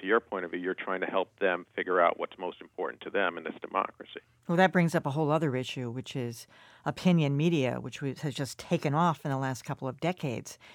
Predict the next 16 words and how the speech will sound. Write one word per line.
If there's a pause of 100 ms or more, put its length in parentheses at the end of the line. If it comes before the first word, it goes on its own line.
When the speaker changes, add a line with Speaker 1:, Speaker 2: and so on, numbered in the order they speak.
(280)
Speaker 2:
And
there's
a
general (300)
sense
that,
uh, (220)
the
Republicans
or
the
conservative
media,
I
should
say,